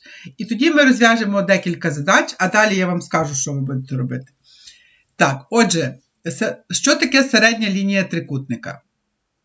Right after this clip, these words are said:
Побудую якийсь там собі трикутник. Слово «середня», напевне, каже вам, що щось має бути зв'язано з серединою.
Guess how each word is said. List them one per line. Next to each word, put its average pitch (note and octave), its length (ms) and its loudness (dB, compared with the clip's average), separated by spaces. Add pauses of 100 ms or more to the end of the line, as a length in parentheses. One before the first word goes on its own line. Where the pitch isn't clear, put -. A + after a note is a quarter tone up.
(180)
Побудую F#3+ 460 4
якийсь F#3+ 280 -2
там D#3 160 -2
собі C#3+ 280 -6
трикутник. D3 760 -6 (1500)
Слово D4+ 380 4
«середня», F3 920 2 (400)
напевне, G#3+ 440 2
каже G3 420 4
вам, F#3 500 2
що - 200 -6
щось G3 260 -4
має F3+ 220 2
бути E3 220 -6
зв'язано E3+ 420 2
з - 120 -6
серединою. D3+ 680 0